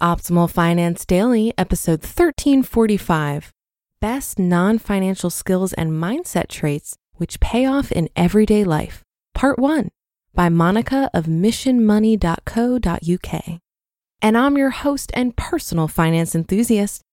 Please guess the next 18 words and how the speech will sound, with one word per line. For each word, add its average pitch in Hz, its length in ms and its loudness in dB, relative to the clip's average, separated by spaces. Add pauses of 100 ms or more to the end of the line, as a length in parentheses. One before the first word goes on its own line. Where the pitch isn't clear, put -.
Diana 170 280 4
Merriam. 160 500 0 (560)
This 262 240 -2
is 254 120 -4
the 254 80 0
show 226 400 2
where 208 180 4
I 196 160 -2
narrate 202 600 0
posts 208 340 -2
from 202 220 0
a 196 120 2
wide 190 380 0
variety 202 580 2
of 180 120 0
personal 196 340 0
finance 190 400 0
blogs. - 560 -2